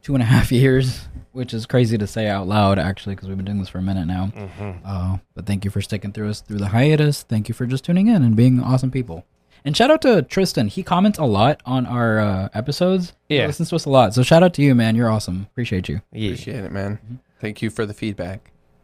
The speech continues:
Speaker 2: Make sure you guys, uh, like, subscribe, turn those notifications on, and, uh, let's talk about some anime.
Speaker 1: Let's talk about some anime.
Speaker 2: Spoiler warning, like always. Uh,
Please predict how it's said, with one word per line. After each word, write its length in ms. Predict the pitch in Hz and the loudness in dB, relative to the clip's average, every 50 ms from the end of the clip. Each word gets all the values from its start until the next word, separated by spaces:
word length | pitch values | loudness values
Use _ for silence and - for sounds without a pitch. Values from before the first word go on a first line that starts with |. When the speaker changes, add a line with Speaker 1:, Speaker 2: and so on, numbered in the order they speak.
| _ _ _ _ - | _ _ _ _ -10
Speaker 2:
Make 120 | 120 113 | -10 -10
sure 140 | - - 123 117 | -6 -8 -8 -6
you 80 | 113 113 | -6 -6
guys, 200 | 113 113 110 104 110 | -6 -6 -6 -6 -6
uh, 240 | 110 104 98 101 - _ _ _ _ _ _ _ | -6 -6 -6 -10 -14 _ _ _ _ _ _ _
like, 280 | 110 107 110 110 - | -6 -4 -4 -6 -8
subscribe, 420 | - - - - - 113 110 110 110 | -14 -18 -10 -2 0 0 0 0 -2
turn 140 | - 117 110 | -6 -8 -8
those 140 | 110 101 - | -6 -2 0
notifications 560 | 117 117 - - - 117 113 - 120 113 - | -2 -2 0 -2 -2 -2 -2 -2 -4 -2 2
on, 300 | 113 113 113 113 120 113 _ _ _ _ _ _ _ _ _ _ _ _ | 2 2 2 0 -2 -6 _ _ _ _ _ _ _ _ _ _ _ _
and, 200 | - 95 95 95 95 | -16 -14 -10 -6 -6
uh, 200 | 95 92 92 92 90 | -6 -6 -6 -8 -10
let's 140 | 92 - - | -12 -12 -8
talk 120 | - 104 | -4 -2
about 160 | 101 104 101 | -2 -2 -2
some 100 | - 95 | -4 -4
anime. 180 | 101 110 127 135 143 156 143 - _ _ | -4 -4 -2 -2 -4 -4 -6 -10 _ _
Speaker 1:
Let's 100 | _ - | _ -12
talk 100 | 95 90 | -8 -6
about 160 | - - 117 | -6 -4 -2
some 120 | - 123 | 0 0
anime. 280 | 135 180 196 156 113 101 - | 2 2 0 0 -2 -4 -6
Speaker 2:
Spoiler 240 | - - 113 113 110 | -4 -2 0 2 4
warning, 240 | 113 117 117 110 104 | 4 4 2 2 0
like 160 | 104 101 - | -2 -4 -2
always. 460 | - 117 120 120 120 120 120 120 - - - - - - - - - | 0 2 4 4 4 4 2 0 -4 -10 -18 -20 -20 -20 -20 -12 -10
Uh, 60 | - | -10